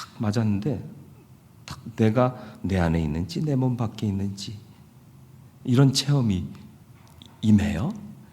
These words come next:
그리고 이제 제정신이 좀 돌아오니까요, 와, 얼마나 아프든지요. 와, 악소리도 못 내요. 그냥 으 그러고 있-, 예, 여섯 반을 꿰맸습니다.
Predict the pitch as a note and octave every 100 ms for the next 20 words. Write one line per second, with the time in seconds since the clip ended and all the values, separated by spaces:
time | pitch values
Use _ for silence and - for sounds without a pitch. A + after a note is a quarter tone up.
0 | - - - - - F#3 G3+ F3 E3+ E3+
1 | - C#3+ F3+ E3+ E3+ F#3+ E3+ C#3 C#3+ C#3+
2 | B2+ A#2 D3 C#3+ F2 - - - - -
3 | - - - - - - - - - -
4 | B2+ A#2+ A2 E2+ - - E2+ D#2+ E2 E2+
5 | G2 B2 - - - - - - - -
6 | - - - - - - - A2 - -
7 | D3+ C#3 C3 G#2 E2+ - - - - -
8 | - - - F#3 C3+ - A#3+ A3 G3+ A#3
9 | C4+ C4 B3 D3+ G#2+ - - - - -
10 | - - - - - - - - - -
11 | - F2+ D#2+ - G2 A#2 G#2 G2+ F2 E2+
12 | F#2+ F#2+ D2 - - C#2+ - -